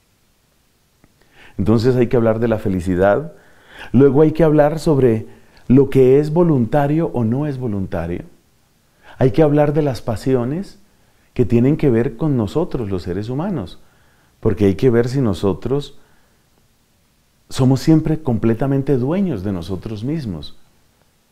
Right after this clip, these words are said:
Y nos damos cuenta que estamos sujetos a una serie de, de, no, nosotros las llamaríamos hoy emociones,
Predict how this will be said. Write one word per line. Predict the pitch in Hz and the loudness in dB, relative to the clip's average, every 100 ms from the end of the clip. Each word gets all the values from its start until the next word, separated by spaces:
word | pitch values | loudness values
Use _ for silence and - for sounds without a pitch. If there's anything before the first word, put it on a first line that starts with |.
| _ _ - | _ _ -2
Y | |
nos | 113 98 | 2 2
damos | 92 110 | 2 0
cuenta | - 139 135 156 | 0 -2 0 -4
que | - 95 85 | -4 -4 -4
estamos | 69 110 110 123 | -4 -2 0 -2
sujetos | 120 104 151 139 | -2 -2 -2 -4
a | |
una | 104 110 | -4 -2
serie | 107 110 117 | -2 -2 0
de, | 101 85 - - _ _ _ _ | -2 -2 -8 -20 _ _ _ _
de, | - 98 104 98 92 80 - - | -8 0 2 4 2 -2 -10 -12
no, | - - | -8 -4
nosotros | 113 110 113 139 156 | -2 0 -2 -2 0
las | 110 | 0
llamaríamos | 107 92 98 123 104 | 0 0 -2 -2 -2
hoy | 113 131 | -2 0
emociones, | 117 95 135 151 98 95 101 | -2 -4 -2 -2 -2 -6 -10